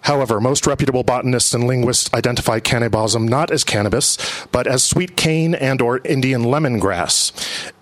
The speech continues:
in which case Jesus probably never got stoned,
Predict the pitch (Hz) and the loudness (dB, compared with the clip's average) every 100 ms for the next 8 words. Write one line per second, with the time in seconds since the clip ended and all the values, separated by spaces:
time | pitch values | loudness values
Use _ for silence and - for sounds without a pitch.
0 | - 147 190 - 175 170 - 170 165 165 | -2 0 0 0 0 0 0 0 0 0
1 | - 156 156 143 143 135 120 - - 110 | 0 0 0 0 0 2 0 0 0 0
2 | 107 107 | 0 -2